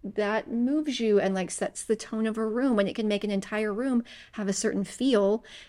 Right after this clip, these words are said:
and how we feel influences how we behave, and how we behave, like, shapes our life. And, like, it's been really fun, like, talking with my artist and, like, watching them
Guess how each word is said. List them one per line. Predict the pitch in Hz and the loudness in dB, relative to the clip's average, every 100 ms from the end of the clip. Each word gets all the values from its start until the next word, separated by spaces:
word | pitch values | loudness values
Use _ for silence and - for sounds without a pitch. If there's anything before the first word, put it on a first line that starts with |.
| - | -4
and | 196 | -2
how | 202 214 | 2 2
we | 220 | 2
feel | 196 - - 269 254 202 208 | -2 -6 -2 4 6 8 6
influences | 214 196 208 208 208 208 | 4 0 0 0 0 0
how | 190 | -2
we | 208 202 | -2 -2
behave, | 202 180 254 262 | -2 -4 -4 -2
and | 214 | -2
how | 202 | -2
we | 196 | -2
behave, | 202 202 220 262 | -2 -2 -2 -2
like, | 190 185 | -2 -2
shapes | - 196 - | -4 -6 -4
our | 185 | -6
life. | 185 269 208 - - - - - | -2 0 0 -4 -20 -20 -8 0
And, | 240 | 2
like, | 233 | 4
it's | 226 | 4
been | 233 220 | 4 4
really | 220 254 | 4 0
fun, | 254 214 | 2 2
like, | 220 190 180 - | 4 0 -2 -12
talking | 196 - 185 196 208 | -12 -6 -6 -2 0
with | 196 196 | 0 0
my | 190 190 | -2 0
artist | 190 202 196 - | 2 2 2 0
and, | 196 | 0
like, | 202 196 - _ - _ _ _ _ _ - | 0 -4 -10 _ -20 _ _ _ _ _ -4
watching | 190 214 240 - 233 | 4 6 4 4 4
them | 202 190 190 190 | 4 2 0 -2